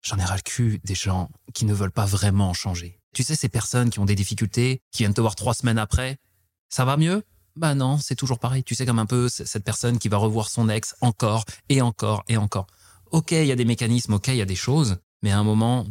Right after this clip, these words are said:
tu prends le problème à bras-le-corps et tu vas te faire aider. C'est exactement la démarche que t'as eue. Et moi, j'ai senti que je pouvais te challenger un petit peu. T'as relevé le défi et c'est cool parce que du coup, derrière, ça a pu mener à des choses, euh, pérennes. On a pu créer de la transformation, on a pu créer de l'évolution, mais parce que aussi toi,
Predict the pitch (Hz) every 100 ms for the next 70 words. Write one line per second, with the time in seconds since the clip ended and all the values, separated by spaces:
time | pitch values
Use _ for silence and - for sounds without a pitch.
0 | - - 104 127 120 - 107 110 110 98
1 | 95 98 - 127 110 - 98 - - 92
2 | 92 98 - - 101 107 - 139 131 98
3 | 110 117 - 107 95 92 135 - - _
4 | 107 104 113 110 117 107 120 - 98 101
5 | - 104 101 101 95 - 92 139 - _
6 | _ - 95 101 101 95 92 131 117 95
7 | 92 - 95 - 156 101 80 - 90 92
8 | 127 135 131 _ _ - 101 95 104 117
9 | - 87 92 - 127 117 117 110 104 -
10 | - 120 113 98 90 95 104 - _ _
11 | _ _ - 110 98 113 123 127 107 92
12 | - - 120 110 104 107 - 107 101 -
13 | 123 92 - 135 131 - 113 107 104 98
14 | - 135 110 - 123 127 - 117 - 131
15 | 151